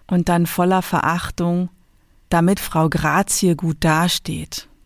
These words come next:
Ich fragte: "Ja, wieso machst du das denn?" Er verdrehte nochmal die Augen und sagte: "Was soll ich denn tun? Ich hab doch gar keine andere Wahl. Ich bin von ihr abhängig." Als ich ihn fragte: "Ist das wahr?",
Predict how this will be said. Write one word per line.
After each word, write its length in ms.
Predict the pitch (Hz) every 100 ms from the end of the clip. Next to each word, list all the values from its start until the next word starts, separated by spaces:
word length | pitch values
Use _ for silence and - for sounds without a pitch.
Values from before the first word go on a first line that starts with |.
| _ _ _ _ _
Ich 160 | 165 -
fragte: 560 | - 160 156 - - 160
"Ja, 120 | 156
wieso 200 | 160 165
machst 360 | 170 240 -
du 60 | 349
das 300 | 180 156 -
denn?" 280 | 165 160 156 - - _ - _ _ _ _ _ _
Er 140 | 175
verdrehte 540 | 175 180 - 170 165 160
nochmal 540 | 156 175 226 196 170
die 160 | 160 -
Augen 340 | 156 165 170
und 140 | 160 151
sagte: 600 | 156 151 151 165 160 165 -
"Was 180 | 170
soll 140 | 208 208
ich 100 | 202
denn 220 | 196 196
tun? 460 | - 254 240 185 180 _ _ _ _
Ich 120 | - 196
hab 120 | 190
doch 160 | 196
gar 160 | - 190
keine 260 | - 196 180
andere 380 | 185 180 175
Wahl. 440 | 160 226 180 156 160 -
Ich 180 | 175
bin 140 | - 208
von 200 | - 185
ihr 160 | 185
abhängig." 720 | - - - 151 147 156 - - - _ _ _ _ _ _ _ _ _ _
Als 280 | - 170 156
ich 200 | 180 -
ihn 100 | 165
fragte: 720 | 160 - 165 175 - 165 160 175 _ -
"Ist 320 | 165 - -
das 440 | 165 202 - - 170
wahr?", 460 | 175 156 147 185